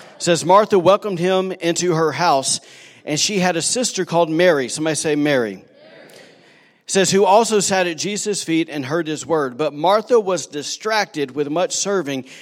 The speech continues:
and she approached him and said, 'Lord, do you not care that my sister has left me to serve alone? Therefore tell her to help me.' It says, and Jesus answered and said to her, 'Martha, Martha,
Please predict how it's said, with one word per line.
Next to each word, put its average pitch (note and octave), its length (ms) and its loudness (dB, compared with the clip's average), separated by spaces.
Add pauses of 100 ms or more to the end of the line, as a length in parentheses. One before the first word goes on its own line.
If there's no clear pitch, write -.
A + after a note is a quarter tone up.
and C#3+ 120 -6
she E3 180 -2
approached F#3+ 480 -2
him F3 120 -6
and E3 80 -6
said, C#3 440 -2 (180)
'Lord, G#3 580 2
do D3+ 100 -6
you E3+ 140 2
not F3+ 380 -2
care D3 540 0
that D3+ 180 -4
my D3+ 160 -4
sister F3+ 400 -6
has D#3 180 -6
left E3+ 320 -4
me B2+ 280 -8 (220)
to C3+ 100 -10
serve D#3 300 0
alone? D3 440 -2 (380)
Therefore G3 320 2
tell G#3+ 240 -2
her G3+ 160 0
to G3 100 -4
help G3 280 0
me.' A2+ 320 -8 (640)
It - 60 -12
says, F#3 200 2
and F#3 140 -2
Jesus A3+ 360 -4
answered F3+ 320 -4
and F3+ 120 -6
said F3 240 0
to D#3 80 -2
her, C3+ 340 -4
'Martha, F#3+ 480 0
Martha, C#3+ 560 -4